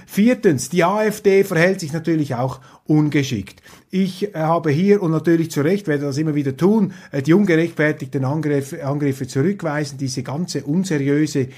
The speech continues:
eben Nazi-Rhetorik, diese Totschlag-Rhetorik, die ist nichts. Aber die A F D muss natürlich auch aufpassen,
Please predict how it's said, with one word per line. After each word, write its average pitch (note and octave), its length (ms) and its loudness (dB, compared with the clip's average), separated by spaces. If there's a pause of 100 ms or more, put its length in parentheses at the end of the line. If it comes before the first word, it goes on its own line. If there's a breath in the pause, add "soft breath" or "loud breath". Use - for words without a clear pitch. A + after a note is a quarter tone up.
eben D3 280 0
Nazi-Rhetorik, D3+ 1040 -2
diese B2+ 260 -6
Totschlag-Rhetorik, D3 1120 -2 (260 loud breath)
die D3 180 0
ist - 160 -4
nichts. B2 380 -4 (180 loud breath)
Aber B2+ 160 -2
die D3 100 2
A F3+ 140 -2
F G3 100 -2
D F3+ 140 0
muss E3 160 -4
natürlich D#3+ 360 -4
auch F3 200 -6
aufpassen, E3 720 -8